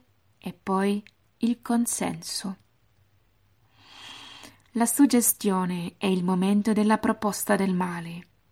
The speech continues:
Gli occhi, la fantasia e la mente possono ricevere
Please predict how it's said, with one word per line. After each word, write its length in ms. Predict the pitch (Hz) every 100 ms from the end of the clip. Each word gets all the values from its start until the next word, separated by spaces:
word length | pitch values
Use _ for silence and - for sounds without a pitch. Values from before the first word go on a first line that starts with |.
| _ _
Gli 200 | - 185
occhi, 340 | 190 180 - 190
la 120 | 185
fantasia 920 | - 196 190 196 190 202 180 180 185 - _ _ _ _
e 120 | 196
la 140 | 185
mente 560 | 185 190 185 185 190 196 - _ _
possono 500 | - 214 233 240 226
ricevere 840 | 208 208 - 190 185 185 185 190